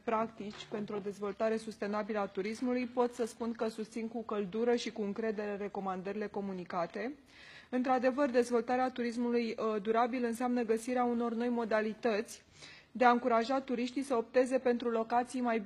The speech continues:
mai puțin cunoscute, dar totuși interesante. Pentru că sunt româncă, am să dau exemplul Deltei Dunării,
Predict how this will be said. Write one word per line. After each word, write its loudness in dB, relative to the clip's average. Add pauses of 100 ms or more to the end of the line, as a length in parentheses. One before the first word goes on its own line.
(120)
mai 2
puțin 0
cunoscute, -2
dar 4
totuși -2
interesante. -4 (280)
Pentru 2
că 2
sunt 0
româncă, 2
am 6
să -2
dau 6
exemplul 0
Deltei 0
Dunării, -2